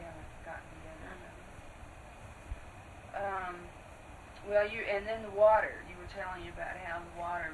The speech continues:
Speaker 1: was just what
Speaker 2: Yeah.
Speaker 1: you could get out of the ditches.
Speaker 2: Uh-huh.
Speaker 1: Do you know when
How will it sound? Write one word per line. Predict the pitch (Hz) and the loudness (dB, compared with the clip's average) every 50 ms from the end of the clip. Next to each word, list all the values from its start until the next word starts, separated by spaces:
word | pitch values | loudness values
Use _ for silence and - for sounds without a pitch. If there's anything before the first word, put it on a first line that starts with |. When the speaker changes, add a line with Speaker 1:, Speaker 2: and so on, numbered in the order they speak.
| 156 | -8
Speaker 1:
was | 165 160 - - - | -10 -10 -12 -12 -12
just | - - - - - - - - - - - - - - - | -14 -12 -14 -14 -14 -14 -12 -12 -12 -12 -12 -14 -14 -8 -6
what | 196 190 - | -4 -4 -4
Speaker 2:
Yeah. | 226 196 165 156 - | -4 -6 -6 -6 -8
Speaker 1:
you | 202 - | -8 -8
could | 202 202 - 196 | -10 -8 -4 0
get | 190 180 | 6 10
out | 180 175 175 170 | 10 10 10 8
of | 170 165 | 4 -4
the | 156 156 - | -8 -10 -8
ditches. | 208 226 - - - | -10 -10 -10 -8 -8
Speaker 2:
Uh-huh. | 208 202 196 196 190 190 | -6 -6 -6 -6 -8 -8
Speaker 1:
Do | 208 - - - - - - - - - - 214 | -8 -10 -12 -12 -12 -12 -12 -10 -10 -8 -6 -4
you | 208 | -2
know | 202 202 | -2 -2
when | 202 208 202 196 | 0 -2 -4 -4